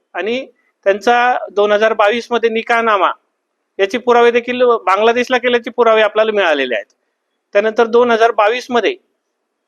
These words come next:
ते पुन्हा दोघं जण illegally भारतात आले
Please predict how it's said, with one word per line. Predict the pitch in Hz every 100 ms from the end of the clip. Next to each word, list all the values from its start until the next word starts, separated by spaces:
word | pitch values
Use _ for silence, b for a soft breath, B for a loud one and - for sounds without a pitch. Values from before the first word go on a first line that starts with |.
| -
ते |
पुन्हा | 220 233 240 254 262 262 262 _ - _ _ _ _ _ _ _ _ _ _ _ _
दोघं | 180 202 226
जण | 240 247 247 254 247 - _ -
illegally | 214 233 240 240 240
भारतात | 170 - 220
आले | 208 165